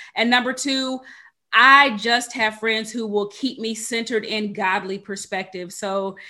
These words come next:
you know, not just the, you know, chin up kind of friends, but those who literally remind me of purpose that is inside of me and that there are still great things ahead.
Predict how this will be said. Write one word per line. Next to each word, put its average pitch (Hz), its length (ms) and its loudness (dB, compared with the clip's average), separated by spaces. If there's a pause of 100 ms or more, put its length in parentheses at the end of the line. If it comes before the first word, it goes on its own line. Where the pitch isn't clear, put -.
(160)
you 214 80 -2
know, 214 140 0
not 247 320 6
just 262 260 2
the, 247 240 2 (220)
you 240 120 -2
know, 233 120 2
chin 277 320 2
up 262 180 6
kind 226 180 2
of 220 80 -2
friends, 226 220 -2
but 214 220 0
those 254 240 4
who 285 140 -2
literally 320 500 2
remind 311 640 2
me 208 400 -2 (340)
of 233 300 4
purpose 262 460 -2
that 214 180 2
is 214 140 0
inside 214 480 4
of 214 80 -2
me 202 260 -2
and 196 140 -2
that 190 160 -4
there 202 160 0
are 196 60 -4
still 202 340 -2
great 185 420 -6
things 175 400 -2
ahead. 165 720 -8